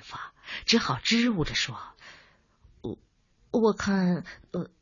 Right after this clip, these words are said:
差不多吧。”于是钱维华把目光转向云芳：“你呢？你说怎么样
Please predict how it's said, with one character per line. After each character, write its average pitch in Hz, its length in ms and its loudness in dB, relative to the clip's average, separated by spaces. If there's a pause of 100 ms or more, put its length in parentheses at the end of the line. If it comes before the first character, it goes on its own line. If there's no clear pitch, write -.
(320)
差 - 420 2
不 - 100 -4
多 165 140 4
吧。” - 320 -6 (920)
于 170 220 8
是 170 280 8
钱 175 260 2
维 233 120 8
华 165 380 4
把 175 140 4
目 196 240 8
光 220 200 6
转 - 220 -2
向 127 240 -4
云 135 280 0
芳 226 300 0 (1300)
：“你 127 260 4
呢？ 175 360 6 (760)
你 156 180 6
说 208 300 8
怎 - 180 -2
么 - 120 -20
样 160 300 0